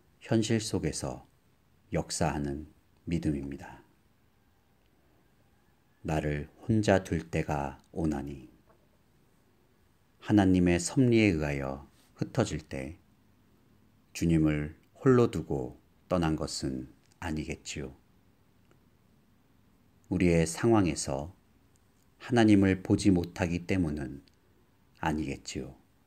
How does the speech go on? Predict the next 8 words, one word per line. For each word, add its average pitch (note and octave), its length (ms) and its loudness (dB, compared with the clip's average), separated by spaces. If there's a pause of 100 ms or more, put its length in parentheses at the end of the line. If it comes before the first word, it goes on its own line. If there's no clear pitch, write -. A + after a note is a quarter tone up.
(1800)
삶의 G2 400 2
어두움은 D2 720 0 (640)
하나님의 F2+ 680 2
주권에 F#2+ 500 0
의하여 C#2+ 680 -4 (640)
임하게 D#2+ 500 -2
됩니다. C#2+ 560 -8 (2000)
당신은 D2 640 -4